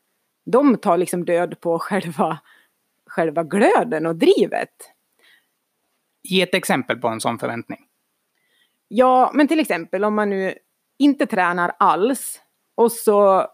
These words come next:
Speaker 1: hör man någon som ska springa vårruset, säger vi. Och så bestämmer man sig för det, att man ska springa fem kilometer. Och sen så kanske man inte ens har börjat promenera. Att man har inte börjat med det här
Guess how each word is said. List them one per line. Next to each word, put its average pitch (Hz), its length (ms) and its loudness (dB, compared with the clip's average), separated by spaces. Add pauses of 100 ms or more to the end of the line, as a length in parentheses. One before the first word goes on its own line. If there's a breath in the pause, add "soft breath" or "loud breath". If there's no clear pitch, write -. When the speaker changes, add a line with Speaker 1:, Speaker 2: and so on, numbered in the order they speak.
(140)
Speaker 1:
hör 190 340 0
man 175 180 -4
någon 175 200 -4
som 175 200 -8
ska 165 280 0
springa 240 320 2
vårruset, 180 640 -2
säger - 240 -6
vi. 185 180 -8 (460 soft breath)
Och 226 120 -2
så 254 80 2
bestämmer 202 400 0
man 160 220 -4
sig 147 260 -8 (380)
för 233 240 2
det, - 320 -8
att - 100 -12
man 208 100 0
ska 170 120 -8
springa 170 340 -6
fem - 200 -8
kilometer. 165 680 -10 (840)
Och 214 340 0
sen 254 400 2
så 302 160 -4
kanske 262 280 0
man 208 160 2
inte 190 300 -4
ens 185 400 -4
har 175 300 0 (200)
börjat 175 340 0
promenera. 180 680 0
Att - 160 -10
man 196 140 -2
har 202 60 0
inte 190 180 -2
börjat 220 540 0
med 165 120 -4
det 165 60 -2
här 160 260 -4